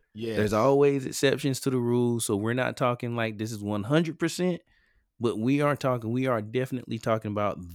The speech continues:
Speaker 2: the majority here.
Speaker 1: Yes, yes,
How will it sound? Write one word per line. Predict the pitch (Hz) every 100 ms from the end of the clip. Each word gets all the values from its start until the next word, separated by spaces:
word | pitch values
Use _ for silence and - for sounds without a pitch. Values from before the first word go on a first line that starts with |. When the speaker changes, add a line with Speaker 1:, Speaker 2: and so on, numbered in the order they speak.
| 87 87
Speaker 2:
the | 95 104
majority | 107 95 78 67 60
here. | - - _ _ _ _ -
Speaker 1:
Yes, | 107 - - -
yes, | 107 76 -